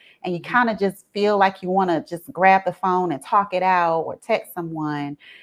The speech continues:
Speaker 1: And it seems like there are just moments when just everything goes quiet. <laughs>
Speaker 2: Mm-hmm.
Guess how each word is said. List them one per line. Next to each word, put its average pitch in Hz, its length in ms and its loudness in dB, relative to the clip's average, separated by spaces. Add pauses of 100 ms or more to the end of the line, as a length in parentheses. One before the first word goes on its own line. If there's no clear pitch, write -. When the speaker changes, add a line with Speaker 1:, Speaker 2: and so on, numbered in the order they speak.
(200)
Speaker 1:
And 185 220 2
it 185 160 -6
seems 240 300 -2
like 185 200 0
there 185 120 2
are 175 120 4
just 175 300 -4
moments 180 680 -2
when 160 280 -4
just 160 180 -10 (140)
everything 180 560 -2
goes 156 280 -2
quiet. 165 680 -2
<laughs> 214 60 -4 (240)
Speaker 2:
Mm-hmm. 151 560 -6